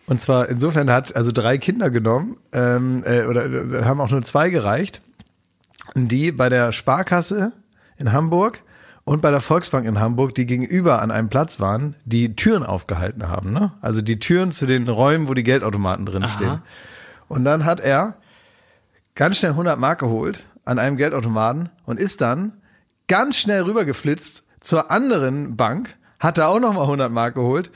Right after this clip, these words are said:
Speaker 1: weil die in der Zeit praktisch d-, äh, die Info über das Abheben des Geldes noch nicht ausgetauscht hatten. Das heißt, wenn man ganz schnell zweimal zweihundert Mark abgeholt hat,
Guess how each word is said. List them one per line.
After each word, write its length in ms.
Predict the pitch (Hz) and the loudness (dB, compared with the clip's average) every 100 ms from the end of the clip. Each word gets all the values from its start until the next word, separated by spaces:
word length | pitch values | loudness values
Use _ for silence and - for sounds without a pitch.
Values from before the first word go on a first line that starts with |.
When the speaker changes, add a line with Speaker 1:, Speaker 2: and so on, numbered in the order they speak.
| - - | -12 0
Speaker 1:
weil 160 | 131 | 0
die 120 | 151 | 0
in 220 | 170 214 233 | -2 0 2
der 200 | 202 175 | 0 0
Zeit 520 | - 214 202 - - _ | 0 0 0 -6 -12 _
praktisch 520 | - 139 - 170 - - _ _ _ _ - | -2 -2 0 -2 -4 -12 _ _ _ _ -10
d-, 320 | - 139 143 | -2 2 2
äh, 40 | |
die 180 | 127 143 | 0 -4
Info 560 | - 247 294 - 143 147 | 0 0 0 0 0 0
über 180 | 160 160 | 0 0
das 180 | 135 - | 0 0
Abheben 560 | 220 240 185 196 180 | -2 -2 -2 0 0
des 200 | 175 - | -4 -2
Geldes 420 | 165 180 185 185 | 0 2 2 0
noch 140 | 147 135 | 0 0
nicht 200 | 196 - | 0 0
ausgetauscht 680 | 208 - 185 131 110 104 107 | -2 0 0 0 -2 -4 -4
hatten. 220 | - - - - - - - - - - | -6 -12 -20 -20 -20 -20 -20 -20 -20 -14
Das 120 | - 156 | -2 0
heißt, 100 | 165 | 0
wenn 80 | 165 | 0
man 200 | 165 143 | 0 2
ganz 260 | 196 269 | 0 0
schnell 280 | - 214 208 | 0 0 0
zweimal 540 | - 165 190 285 170 139 | -2 0 2 2 2 0
zweihundert 340 | 139 135 139 | 0 0 0
Mark 220 | 131 135 | 0 0
abgeholt 360 | 135 - 143 151 | -2 0 0 0
hat, 160 | 175 | -2